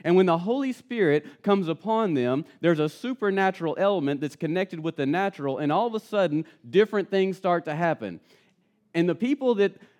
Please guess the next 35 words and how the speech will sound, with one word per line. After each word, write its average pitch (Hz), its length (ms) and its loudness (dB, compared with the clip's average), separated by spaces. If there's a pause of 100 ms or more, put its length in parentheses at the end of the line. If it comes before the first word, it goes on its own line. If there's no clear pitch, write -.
(120)
are 160 160 4
known 214 480 2
within 190 320 2
church 202 340 -4
culture 196 320 -6
to 160 80 -4
be 165 120 -2
weird, 170 460 2
those 233 180 -6
people 233 260 -4
are 208 100 2
weird 233 360 0
even 233 160 0
without 240 260 2
the 220 80 0
Holy 180 200 2
Spirit. 135 460 0 (360)
So 330 80 2
don't 247 140 6
blame 247 180 6
the 220 80 6
Holy 226 200 8
Spirit 233 340 8
for 180 100 -2
people 214 240 0
being 214 280 4
weird. 233 460 8
<laughs> - 160 -20
It's 196 260 2
not 233 180 6
the 202 80 4
Holy 214 220 6
Spirit 254 300 4
that's - 160 -4
weird. 139 440 0